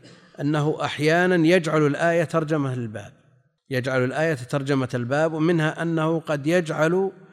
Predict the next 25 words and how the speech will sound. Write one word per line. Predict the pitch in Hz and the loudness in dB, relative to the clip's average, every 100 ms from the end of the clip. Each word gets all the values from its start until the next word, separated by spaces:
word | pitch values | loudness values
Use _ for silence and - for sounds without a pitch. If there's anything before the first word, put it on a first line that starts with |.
| - _ | -20 _
جزء | 147 165 202 180 165 | 0 4 4 4 -2
الحديث | 151 - 143 160 170 156 147 | -2 -2 -2 0 -2 -2 -2
ترجمة، | 143 123 113 101 98 _ _ _ _ _ - | -2 -2 -6 -8 -16 _ _ _ _ _ -10
ومنها | 127 165 190 165 160 151 | -2 0 2 2 0 -2
أنه | 170 147 135 170 190 - - | -2 -2 0 0 0 -2 -4
يأتي | 151 170 - 160 147 | 0 0 -2 -4 -2
بالحديث | 131 120 131 139 170 156 | -4 -6 -4 -2 -2 -2
الذي | 135 127 123 120 | -4 -4 -6 -6
يسير | 117 - 147 131 160 175 - - _ _ | -6 -6 -4 -2 -2 -4 -8 -20 _ _
على | - 127 123 | -6 -4 -2
شرط | 131 120 | -4 -4
هذا | 131 151 | -4 -4
في | 135 | -4
المطبوع، | 139 123 127 123 110 - - _ _ _ | -4 -4 -6 -6 -6 -8 -18 _ _ _
لكن | 131 127 131 | -8 -6 -4
المخطوط | 123 117 - 143 151 175 - - - _ _ _ | -4 -4 -6 -4 -2 -2 -6 -20 -20 _ _ _
فيه | - 135 120 | -6 -4 0
ليس، | 151 143 - 107 - - _ _ _ _ _ _ _ _ 127 | 0 0 -6 -16 -20 -20 _ _ _ _ _ _ _ _ -4
الذي | 123 135 | -2 2
ليس | 143 160 156 | 2 2 2
على | 143 127 | 0 0
شرطه | 156 147 156 123 | 0 -2 -2 -4
في | |
الترجمة، | 120 143 151 170 175 156 | -4 -4 -2 0 0 0
و-، | 131 | -2